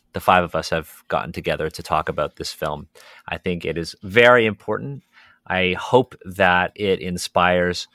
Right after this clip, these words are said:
so many, so many people to have these tough conversations. But also, I hope it inspires other creatives to be like, "Oh, I can be like Domishi and I can tell my story."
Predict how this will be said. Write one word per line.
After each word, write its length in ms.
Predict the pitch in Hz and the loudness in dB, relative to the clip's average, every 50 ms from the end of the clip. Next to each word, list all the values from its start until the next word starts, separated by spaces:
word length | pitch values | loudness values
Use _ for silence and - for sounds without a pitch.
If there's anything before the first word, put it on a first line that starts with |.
| _ _ _ _ _ - | _ _ _ _ _ -10
so 440 | - - - - - 131 143 160 | -6 -4 0 4 4 6 6 6
many, 600 | 160 156 151 143 135 135 131 123 120 117 110 107 _ _ _ _ | 6 6 4 6 6 4 4 4 2 2 0 -4 _ _ _ _
so 280 | - - - - 127 131 | -18 -12 -4 -4 -2 -2
many 140 | 135 135 | -2 -2
people 280 | 117 - - 107 - 104 | -4 -4 -4 -2 -2 0
to 80 | - 98 | 0 0
have 420 | 92 - - - 98 98 104 104 104 | -2 0 4 6 6 6 6 4 2
these 220 | 127 120 117 - | 2 2 2 0
tough 220 | - - 135 127 - | -2 -4 -4 -4 -2
conversations. 800 | - 143 143 131 147 139 - 147 143 139 - 175 170 165 - - _ - - _ _ _ _ _ _ _ _ _ _ - | -2 -2 0 0 -2 -4 -2 -4 -4 -4 -4 -4 -4 -6 -8 -10 _ -20 -20 _ _ _ _ _ _ _ _ _ _ 4
But 160 | 135 139 127 | 4 6 8
also, 320 | 143 175 202 - - 220 | 8 6 6 6 6 8
I 100 | 180 165 | 8 8
hope 240 | 147 156 165 160 - | 8 6 4 4 4
it 60 | 156 | 4
inspires 480 | 156 139 - - 135 127 139 143 131 135 | 4 2 2 4 4 6 6 6 6 4
other 180 | 131 123 135 | 2 0 0
creatives 480 | 127 - - 120 113 143 156 147 107 - | -4 -2 0 2 4 4 4 2 0 -2
to 80 | - 101 | -6 -2
be 140 | 117 113 | 2 4
like, 180 | 110 101 98 - | 4 4 4 2
"Oh, 140 | 135 131 101 | 0 -2 0
I 160 | 87 92 101 | 0 -2 -4
can 160 | - 135 123 | -4 -6 -8
be 140 | 107 107 98 | -4 -4 -2
like 200 | 90 85 82 - | -2 -2 -4 -4
Domishi 500 | - 85 80 82 82 82 - - 90 87 | -6 -6 -4 -4 -8 -8 -8 -8 -6 -6
and 80 | 82 85 | -4 -4
I 140 | 85 87 | -4 -4
can 160 | 92 - 110 98 | -4 -4 -8 -6
tell 200 | - 101 90 87 | -2 -2 -2 0
my 280 | 85 80 85 95 117 | 0 -2 -2 -2 -2
story." 600 | 120 - - - - 67 - - - - - _ | -4 -6 -8 -8 -10 -12 -12 -12 -16 -18 -20 _